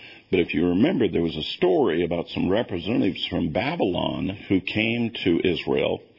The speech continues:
and King Hezekiah made the mistake of kind of showing them the treasures of the land. He showed them the treasure house and the gold and the temple and all of the wonderful things that was in Israel at that time.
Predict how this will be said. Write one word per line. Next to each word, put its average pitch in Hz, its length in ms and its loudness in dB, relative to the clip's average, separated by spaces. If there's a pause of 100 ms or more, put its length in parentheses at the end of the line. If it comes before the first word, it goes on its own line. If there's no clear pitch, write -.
(640)
and 90 340 0
King 123 220 2
Hezekiah 95 840 -2 (100)
made 104 500 2
the 87 80 0
mistake 85 720 0 (600)
of 87 240 -2
kind 113 200 -2
of 80 120 -6
showing 113 480 2
them 90 160 2
the 85 100 2
treasures 95 640 -2
of 90 140 0
the 92 60 0
land. 117 440 0 (520)
He 76 100 -2
showed 107 240 2
them 113 140 0
the 104 60 0
treasure 120 460 -2
house - 400 -4 (680)
and 87 300 0
the 87 40 2
gold 101 500 4
and 85 120 2
the 82 80 2
temple - 520 0
and 71 140 -2
all 95 360 2
of 92 60 -2
the 90 80 0
wonderful 90 460 0
things 117 440 -2
that - 180 -6
was 76 200 0
in 82 180 0
Israel 90 480 2
at 71 80 -4
that 78 240 -2
time. 82 380 -2